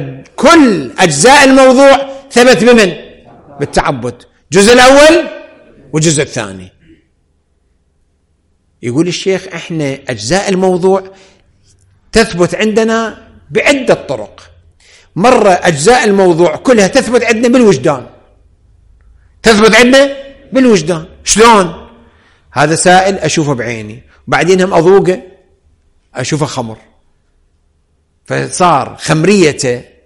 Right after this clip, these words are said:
وسائليته شنو مولانا؟ كلها بالوجدان. فأجزاء الموضوع كلها بالوجدان، وجدانية. مرة أجزاء الموضوع كلها تثبت بمن؟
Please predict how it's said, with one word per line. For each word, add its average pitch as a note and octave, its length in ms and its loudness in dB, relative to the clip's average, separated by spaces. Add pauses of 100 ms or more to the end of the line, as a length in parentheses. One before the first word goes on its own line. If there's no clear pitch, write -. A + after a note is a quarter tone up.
(560)
وسائليته G3+ 1040 2 (220)
شنو G#3+ 240 2
مولانا؟ F3 460 2 (640)
كلها E3 200 0
بالوجدان. G#2+ 520 -10 (500)
فأجزاء C#3+ 440 -2
الموضوع F3+ 340 0
كلها F#3 420 0 (720)
بالوجدان، A#2 420 -6 (280)
وجدانية. G#2 560 -14 (600)
مرة A3 560 2 (480)
أجزاء G3+ 380 2
الموضوع A#3+ 420 4
كلها C#4 260 4
تثبت C4 320 2
بمن؟ A#3 320 4